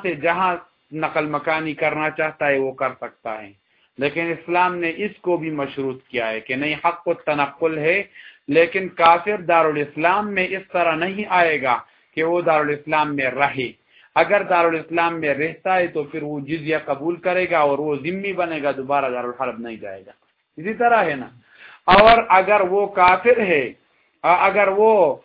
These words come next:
مستأمن ہے، اس نے امن طلب کیا ہے، تو کسی خاص مدت کے لیے تو آئے گا، لیکن بعد میں اس کو پہنچایا جائے گا اور وہ اپنے گھر جائے گا۔ وَإِنْ أَحَدٌ مِّنَ الْمُشْرِكِينَ اسْتَجَارَكَ فَأَجِرْهُ حَتَّى يَسْمَعَ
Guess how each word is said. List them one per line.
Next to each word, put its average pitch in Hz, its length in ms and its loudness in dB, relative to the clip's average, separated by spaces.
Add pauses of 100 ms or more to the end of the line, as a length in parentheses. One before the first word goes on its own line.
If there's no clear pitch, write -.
(500)
مستأمن 202 880 -2
ہے، 175 180 0
اس 180 260 -6
نے 185 140 0
امن 226 400 2
طلب 190 360 2
کیا 165 260 4
ہے، 135 180 2 (340)
تو 165 120 2
کسی 185 340 -6
خاص 202 420 4
مدت 180 520 -4
کے 202 140 -2
لیے 185 200 0
تو 175 180 -2
آئے 170 340 2
گا، 165 100 2
لیکن 151 340 -4
بعد 151 240 2
میں 156 160 -6
اس 147 200 -4
کو 151 120 -6
پہنچایا 143 440 -2
جائے 156 340 -2
گا 143 60 -2
اور 135 80 0
وہ 135 160 -2
اپنے 131 320 -6
گھر 127 100 0 (120)
جائے 113 240 -10
گا۔ 110 100 -10 (380)
وَإِنْ 156 240 2
أَحَدٌ 151 280 -2
مِّنَ 143 340 -4
الْمُشْرِكِينَ 135 760 -6
اسْتَجَارَكَ 147 760 0 (440)
فَأَجِرْهُ 165 720 0 (380)
حَتَّى 190 460 2
يَسْمَعَ 175 380 0